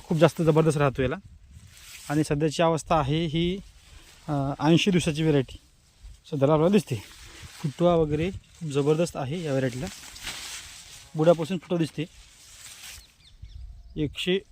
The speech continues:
पाच दिवसामध्ये येणारी व्हरायटी. शेवटी दाणे, अ, शेवटी झाड जे आहे, थोडंसं हिरवं राहते.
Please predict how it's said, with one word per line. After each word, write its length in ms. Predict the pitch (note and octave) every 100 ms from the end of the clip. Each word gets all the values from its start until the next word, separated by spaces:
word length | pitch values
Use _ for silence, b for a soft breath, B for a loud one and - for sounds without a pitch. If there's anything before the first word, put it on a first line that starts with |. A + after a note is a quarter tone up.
| - - - - -
पाच 180 | E3 E3
दिवसामध्ये 340 | D#3+ F3 D#3+ E3+
येणारी 240 | D#3+ D3+
व्हरायटी. 340 | D3 C3+ D#3+ F#3+ - b b b -
शेवटी 400 | - D#3+ D3+ F#3+
दाणे, 380 | E3+ D#3+ E3+ F#3 - -
अ, 360 | C#3 C3 C3 A#2+ -
शेवटी 220 | - E3 D#3
झाड 160 | E3+
जे 120 | E3+
आहे, 200 | F3+ D#3+
थोडंसं 300 | F3+ E3 D3
हिरवं 200 | D3+ F3
राहते. 300 | F3+ D#3+ -